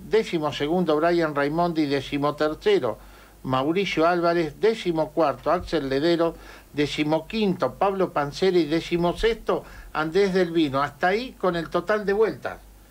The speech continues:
Luego Martín Rossi, Martín Masuet y Sebastián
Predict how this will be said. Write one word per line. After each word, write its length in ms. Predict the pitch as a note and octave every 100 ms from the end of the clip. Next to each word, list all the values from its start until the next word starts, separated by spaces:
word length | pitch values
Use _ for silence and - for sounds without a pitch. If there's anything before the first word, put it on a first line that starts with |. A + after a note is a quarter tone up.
| - - - -
Luego 440 | D#3+ A3+ A3 G#3+
Martín 480 | F#3+ E3+ E3 A3+ G#3
Rossi, 340 | G#3 A3 - F3+
Martín 400 | E3+ E3 A3 G#3
Masuet 440 | F3+ - G3 G3 - - -
y 320 | F#3 F#3+ - -
Sebastián 720 | - D#3 D3+ - E3+ F3 F3+